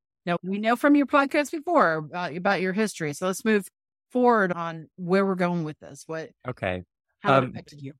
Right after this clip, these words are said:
Speaker 2: just a quickly note, I, I was a shy kid growing up and dated very little, even in high school and into college and even before I met my wife. I was not experienced in, not a lot of dating. I wasn't dating around. What I what I discovered with my wife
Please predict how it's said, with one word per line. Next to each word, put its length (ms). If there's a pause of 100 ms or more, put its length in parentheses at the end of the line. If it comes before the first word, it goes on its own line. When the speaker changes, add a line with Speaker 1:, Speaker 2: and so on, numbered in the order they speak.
(120)
Speaker 2:
just 200
a 60
quickly 380
note, 280
I, 240
I 120
was 180
a 60
shy 280
kid 240
growing 260
up 120
and 180
dated 320
very 220
little, 380
even 280
in 140
high 220
school 420
and 100
into 180
college 540
and 140
even 400 (240)
before 360
I 60
met 180
my 140
wife. 380
I 100
was 240
not 300 (240)
experienced 720
in, 180 (120)
not 200
a 60
lot 180
of 60
dating. 240
I 60
wasn't 260
dating 260
around. 320 (540)
What 300
I 640 (800)
what 240
I 80
discovered 560
with 300
my 220
wife 400